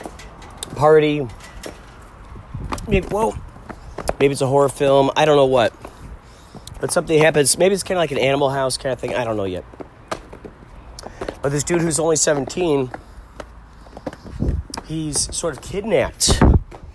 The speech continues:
by several older women. I'm not gonna say how much older, but just older. They could be any ages. I, I don't care. Um,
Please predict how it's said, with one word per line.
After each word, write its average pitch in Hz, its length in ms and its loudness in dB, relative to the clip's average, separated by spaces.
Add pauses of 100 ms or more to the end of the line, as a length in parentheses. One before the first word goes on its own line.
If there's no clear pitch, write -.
(420)
by 127 140 0
several 143 760 2 (540)
older 143 480 4 (240)
women. 123 420 2 (720)
I'm 135 60 -4
not 135 100 0
gonna 135 120 -6
say 123 180 0
how 139 120 0
much 147 220 -2
older, 107 320 -6 (640)
but 156 80 -14
just 175 180 0
older. 151 500 4 (200)
They 143 80 -2
could 156 100 -10
be 147 200 -6 (380)
any 113 280 0
ages. 95 520 -4
I, 98 280 -4
I 92 100 -6
don't 90 180 -6
care. 90 260 -10 (1080)
Um, 120 340 4